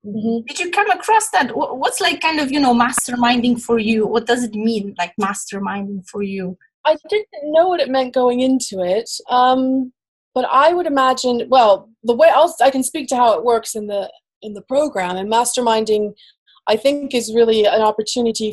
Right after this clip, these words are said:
Speaker 1: for you to come in if something's on your mind or something's happening that week in your business, that you can talk about it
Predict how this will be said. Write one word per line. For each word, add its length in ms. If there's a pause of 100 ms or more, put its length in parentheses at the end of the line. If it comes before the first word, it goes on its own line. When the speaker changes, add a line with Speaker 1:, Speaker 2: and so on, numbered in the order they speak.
Speaker 1:
for 80
you 200
to 180
come 200
in 280 (320)
if 100
something's 380
on 140
your 120
mind 240
or 60
something's 460 (120)
happening 440
that 220
week 200
in 100
your 120
business, 480
that 120
you 100
can 140 (140)
talk 220
about 400
it 280